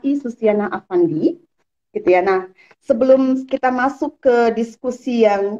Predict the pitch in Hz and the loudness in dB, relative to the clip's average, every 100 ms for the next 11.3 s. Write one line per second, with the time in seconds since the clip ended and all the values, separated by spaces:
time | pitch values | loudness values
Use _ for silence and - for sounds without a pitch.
0 | - 196 196 190 196 202 214 262 269 254 | -8 -6 -4 -2 -2 -4 -2 2 4 4
1 | 262 202 165 185 339 294 220 226 294 311 | 2 0 0 -4 -6 -8 -8 -8 0 2
2 | 302 - - 254 240 214 208 202 - 214 | 2 -2 -2 0 0 -2 -8 -14 -12 -6
3 | 220 214 202 180 170 262 294 359 - - | -2 0 0 2 2 0 -2 -2 -2 -12
4 | _ 180 160 165 165 - 165 170 - - | _ -4 -2 -2 -2 -4 0 0 -2 -6
5 | 294 220 220 254 226 214 247 269 285 - | -10 -8 -8 -10 -10 -10 -8 -6 -4 -2
6 | 262 240 247 196 143 139 - 143 _ _ | -2 -2 -2 -4 -6 -14 -20 -20 _ _
7 | _ _ _ _ _ _ _ _ 202 196 | _ _ _ _ _ _ _ _ -2 0
8 | 262 294 330 - - _ _ - 214 214 | 2 2 2 -4 -18 _ _ -2 2 2
9 | 240 320 277 247 226 240 247 262 285 - | 0 -4 -4 -2 -4 -4 -6 -4 -4 -2
10 | 233 233 - 277 285 269 247 202 180 202 | -2 -2 -2 -2 0 -2 -4 -6 -6 -2
11 | 170 147 | 0 0